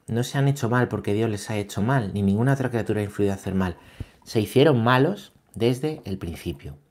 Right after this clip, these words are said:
como bien nos dice la... Eh, eran malos desde el principio, como bien nos dice la, la Escritura, ¿no? Son príncipes de la mentira, el diablo es el príncipe de la mentira, que dice lo que le sale de dentro,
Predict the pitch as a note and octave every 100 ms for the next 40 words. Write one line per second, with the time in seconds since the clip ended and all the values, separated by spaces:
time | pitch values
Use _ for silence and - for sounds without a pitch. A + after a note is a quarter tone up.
0 | - - F2+ F2 F#2+ F#2 F2+ G2+ - A2+
1 | F#2 D#2+ D#2 D3+ D#2 D2 - - - -
2 | - - _ - F2+ E2+ - A#2+ G2+ E2+
3 | F#2+ F#2+ D3 A3 - - A2 A2+ G2 F2
4 | E2 - - D#2 - F2+ E2+ F#2 F2 F2+
5 | G2+ A2 G2+ E2 D#2+ - - - - -
6 | F#2 - F#2 C#3 F3 F2 C3 - - -
7 | - _ _ _ _ _ _ - - _
8 | - G#2+ G2+ A#2 C3+ C#3+ B2 G2 F2+ E2+
9 | E2+ - G#2 F2+ F#2 G#2+ G#2+ F#2+ A2 A#2+
10 | A2+ G#2 F#2 F#2 A#2+ A2 G#2+ A2+ C#3 F3+
11 | C3 - G#2 G2+ - E3+ D#3+ G2 G#2 C#3
12 | C#3 -